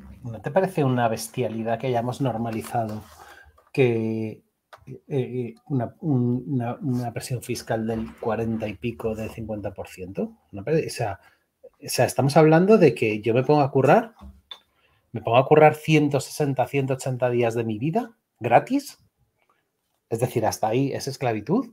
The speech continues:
En la Comunidad de Madrid, vale, son ciento sesenta. La Comunidad Valenciana son ciento noventa. O sea, es, eh, a mí, o sea, me parece tal barbaridad.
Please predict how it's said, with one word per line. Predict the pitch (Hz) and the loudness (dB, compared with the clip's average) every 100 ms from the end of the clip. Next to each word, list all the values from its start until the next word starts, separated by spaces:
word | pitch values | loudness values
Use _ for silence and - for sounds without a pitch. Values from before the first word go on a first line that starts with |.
| _ _ _ _ _ _ _ _ _ _ | _ _ _ _ _ _ _ _ _ _
En | - | 2
la | 139 | 6
Comunidad | 135 143 190 | 6 6 4
de | 214 | 6
Madrid, | 208 180 113 - | 6 4 0 -4
vale, | 175 202 147 | 0 0 2
son | 175 170 | 0 2
ciento | 180 165 156 | 2 2 0
sesenta. | - 110 90 95 82 | -2 -4 -2 -4 -2
La | 139 127 131 131 135 131 | 4 8 10 10 10 8
Comunidad | 139 135 165 | 6 4 6
Valenciana | 196 202 208 165 113 | 6 4 2 2 2
son | 143 156 | 0 0
ciento | 165 156 156 160 151 | 2 2 4 4 6
noventa. | 143 110 95 95 92 _ _ _ _ _ _ _ _ _ _ _ _ _ _ _ _ _ _ - | 8 6 2 -4 -6 _ _ _ _ _ _ _ _ _ _ _ _ _ _ _ _ _ _ -14
O | 135 | 2
sea, | 165 131 - | 8 8 6
es, | 127 - - - | -4 -4 -8 -6
eh, | 135 113 110 | 0 0 2
a | 131 | 2
mí, | 120 139 156 | 4 2 0
o | 120 | 0
sea, | 147 123 | 4 4
me | - 131 117 | 2 -2 2
parece | 107 120 185 | 2 2 8
tal | 214 202 | 10 10
barbaridad. | 143 123 117 123 202 - | 10 8 4 8 6 6